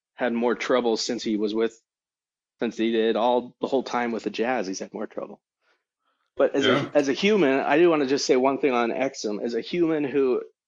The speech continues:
Speaker 1: whose life has been dictated by medical issues and is, like, spent as far as, um, potential <laughs>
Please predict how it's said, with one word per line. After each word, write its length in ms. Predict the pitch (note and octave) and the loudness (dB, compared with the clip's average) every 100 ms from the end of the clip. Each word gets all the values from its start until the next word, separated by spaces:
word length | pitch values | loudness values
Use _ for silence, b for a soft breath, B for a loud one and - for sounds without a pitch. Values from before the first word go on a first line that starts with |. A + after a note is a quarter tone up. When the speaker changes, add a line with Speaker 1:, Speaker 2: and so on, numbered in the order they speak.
| _ C3+ | _ -8
Speaker 1:
whose 200 | C#3+ B2+ | -4 -2
life 320 | B2 B2 C3 C3+ | 0 2 0 -2
has 140 | A#2 | -2
been 220 | A#2 G#2+ | -2 -2
dictated 600 | A#2 A2+ - B2+ A2+ A2 | -4 -4 -4 -4 -4 -4
by 380 | G#2+ G#2+ G2+ A2+ _ _ _ _ _ - | -6 -4 -6 -8 _ _ _ _ _ -8
medical 540 | B2 B2+ A#2+ A#2+ A2 A#2+ | -4 -2 -2 -2 -4 -4
issues 680 | A2 - G#2+ G#2 A2 - - | -4 -4 -4 -4 -4 -8 -10
and 160 | B2 A#2 | -8 -6
is, 220 | A2+ G#2 | -6 -4
like, 580 | A#2+ A#2 A2 - - - _ _ | -4 -2 -4 -6 -10 -12 _ _
spent 640 | - - C#3 A#2+ A2+ - - _ | -8 -2 0 -2 -4 -16 -20 _
as 100 | A2+ | -12
far 320 | - A#2+ A#2 A2 | -4 0 0 0
as, 400 | A2 - - - _ _ _ _ _ _ A#2+ | 0 -2 -6 -10 _ _ _ _ _ _ -6
um, 440 | A2 G#2 G2 - _ _ _ _ _ _ - | -4 -2 -4 -8 _ _ _ _ _ _ -6
potential 600 | A#2+ - A#2+ - A2+ G#2 - _ _ _ - | -4 -2 -2 0 0 -2 -8 _ _ _ -10
<laughs> 340 | - - | -8 -8